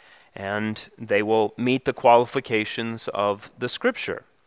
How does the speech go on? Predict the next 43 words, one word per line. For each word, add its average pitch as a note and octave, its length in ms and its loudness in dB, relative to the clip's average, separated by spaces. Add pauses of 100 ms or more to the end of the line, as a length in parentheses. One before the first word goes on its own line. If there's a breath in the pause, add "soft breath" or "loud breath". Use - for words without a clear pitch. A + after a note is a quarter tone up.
(540 soft breath)
And D#3+ 120 4
so G#3+ 120 10
we G#3+ 140 8
should G#3 180 4
have A#3+ 240 12
the B3 100 10
expectation G3+ 840 6
that B2 200 10
as E3 320 10
the G#3+ 140 0
church - 400 2
grows, G#2+ 500 2
from C3 260 2
time C3+ 340 4
to F#3+ 120 0
time, C3 500 2 (400 loud breath)
we C3+ 140 2
should C#3 200 8
also D#3 340 10
see F3+ 260 0
men C3+ 380 6
who C#3+ 180 2
are B2+ 120 6
being C3 280 2
qualified C#3+ 800 8
by C#3 200 12
God C3 400 8
to C#3+ 80 -8
be B2+ 120 -4
pastors, F#3+ 880 0 (480 soft breath)
and B2 240 6
there C3+ 120 6
should C#3 240 -2
be C#3+ 160 4
men C#3+ 440 8
who, D3 400 4 (280 loud breath)
through D3 320 4
their E3 180 8
gifts C#3 480 6 (240)
and G#2 380 -6
who C3+ 240 0
have C#3 280 10
a, C#3 160 10